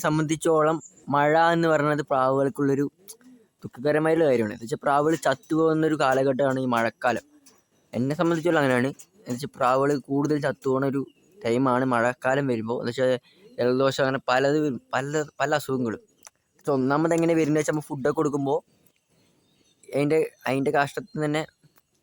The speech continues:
പല രോഗങ്ങളും ഉണ്ടാവും. ഇതാ കണ്ട് നിൽക്കുകയുണ്ടോ നിങ്ങൾ? അത് ഇവിടുത്തെ പ്രാവല്ല കേട്ടോ, അത് അവ-, അമ്പലപ്രാവാണ്. കണ്ടാൽ തന്നെ അറിയാം. ഇതിപ്പോൾ എങ്ങനെയോ ഇങ്ങോട്ട് വന്നതാണ്. ഞാനിപ്പോൾ ആട്ടുവിട്ടത് പറഞ്ഞു.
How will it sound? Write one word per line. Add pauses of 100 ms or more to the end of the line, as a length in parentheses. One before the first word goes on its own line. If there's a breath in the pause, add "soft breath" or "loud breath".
(120)
പല (120)
രോഗങ്ങളും
ഉണ്ടാവും. (1040)
ഇതാ (160)
കണ്ട്
നിൽക്കുകയുണ്ടോ
നിങ്ങൾ? (560)
അത്
ഇവിടുത്തെ
പ്രാവല്ല
കേട്ടോ,
അത്
അവ-, (260)
അമ്പലപ്രാവാണ്. (800)
കണ്ടാൽ
തന്നെ
അറിയാം. (1080 loud breath)
ഇതിപ്പോൾ
എങ്ങനെയോ
ഇങ്ങോട്ട്
വന്നതാണ്. (600)
ഞാനിപ്പോൾ (120)
ആട്ടുവിട്ടത്
പറഞ്ഞു.